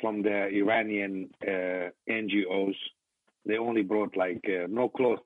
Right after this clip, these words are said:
nothing, only the bread and water was the problem. So we saw this and we placed,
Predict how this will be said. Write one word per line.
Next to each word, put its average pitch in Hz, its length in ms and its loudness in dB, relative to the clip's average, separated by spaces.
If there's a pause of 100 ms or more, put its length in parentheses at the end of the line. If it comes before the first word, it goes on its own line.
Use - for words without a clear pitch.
nothing, 104 300 -2
only 113 220 2
the 90 120 0
bread 110 280 2
and 101 180 -2
water 101 340 0
was 90 220 -6
the 90 80 -18
problem. 87 460 -6 (880)
So 113 140 2
we 110 240 2
saw 123 160 4
this 110 180 0 (160)
and 101 240 -8
we 104 140 4
placed, 117 340 0